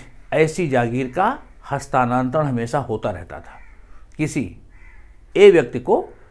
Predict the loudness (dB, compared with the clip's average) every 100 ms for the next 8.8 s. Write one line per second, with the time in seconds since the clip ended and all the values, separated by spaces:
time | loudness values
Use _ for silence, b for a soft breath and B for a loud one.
0 | b 0 2 4 2 4 4 4 2 2
1 | 0 0 2 2 2 2 2 2 -2 -8
2 | b b b b 0 2 0 -2 -2 0
3 | 0 0 0 0 -2 -4 -6 -4 -6 0
4 | 2 2 0 B B -6 -2 4 4 4
5 | 2 2 2 0 0 0 0 -2 -4 B
6 | B B 0 0 -2 -2 2 4 4 4
7 | 4 2 -4 -4 -2 0 0 0 -2 -2
8 | -2 -2 -2 -6 -14 -16 -18